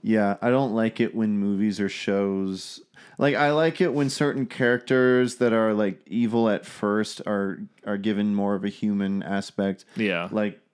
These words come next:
Speaker 1: with Zuko, and we talked about Guy of Gisborne in the last episode.
Speaker 2: Yeah.
Speaker 1: But, like, I don't like it when, like, the ultimate evil of the movie or show is, like,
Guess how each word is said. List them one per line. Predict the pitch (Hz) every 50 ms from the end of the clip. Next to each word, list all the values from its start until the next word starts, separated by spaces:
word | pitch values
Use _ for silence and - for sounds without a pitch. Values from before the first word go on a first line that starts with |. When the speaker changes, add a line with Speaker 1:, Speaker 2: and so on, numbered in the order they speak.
| _ _ _ -
Speaker 1:
with | 113 107 104 101 - - - - 123 120
Zuko, | 110 110 113 107 - 120 113 110 107 107 107 107 104 104 104 101 - -
and | 98 98 98 98 98 98 98 95 95 95
we | 95 95
talked | - - 98 92 -
about | 98 95 95 95 95 95 - -
Guy | 101 101 98 98
of | 95 90 92
Gisborne | 104 101 95 95 90 98 98 95 95
in | 92 95
the | 92 90
last | 92 95 95 95 95 - -
episode. | 98 95 - - - - 98 98 101 101 95 95 -
Speaker 2:
Yeah. | - 95 90 85 85 85 85 -
Speaker 1:
But, | 123 120 120 - 120
like, | 120 120 120 117 - 117
I | 120
don't | 113 95 - 123 123 127 127 - -
like | 113 104 107 110 110 107 - - 113
it | 104 - - -
when, | 107 104 104 101
like, | 101 101 98 98 95 123 117 104
the | 113 107 - -
ultimate | 113 117 117 117 - 131 120 113 113 107 101 - _ -
evil | 113 113 107 104 95 - 101 98 95 92 87 - _ _ _ -
of | 101 101 104 101 98 101 101 101 - - _ _ _ _ _ _ _ _ _ _ -
the | 113 113
movie | 104 98 98 98 101 90 98 95 92 92 92 -
or | - 98 92
show | - - - - 104 98 92 92 92 92 92 95 - - _ _ _ _ _ -
is, | 110 107 90 107
like, | 104 98 - -